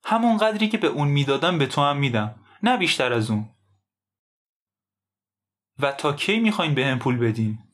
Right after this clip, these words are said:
تا ابد؟ متوجه نمیشم. گفتم: «شاید بتونم یه کاری بکنم که هر دومون راضی باشیم. وقتی به نتیجه رسیدم خبرتون می‌کنم.»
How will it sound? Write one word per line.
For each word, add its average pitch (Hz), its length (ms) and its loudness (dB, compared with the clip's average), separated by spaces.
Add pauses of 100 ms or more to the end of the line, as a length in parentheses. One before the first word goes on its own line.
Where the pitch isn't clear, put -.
تا 143 180 0
ابد؟ 143 580 -2 (3000)
متوجه 123 500 0
نمیشم. 143 640 -2 (1600)
گفتم: 143 580 -4 (400)
«شاید 247 460 0
بتونم 233 420 0
یه 139 100 0
کاری 135 260 0
بکنم 127 400 0
که 131 120 0
هر 131 200 0
دومون 127 380 0
راضی 117 300 2
باشیم. 113 480 -4 (560)
وقتی 220 260 0
به 180 100 2
نتیجه 139 360 0
رسیدم 135 420 0
خبرتون 135 560 0
می‌کنم.» 110 520 -2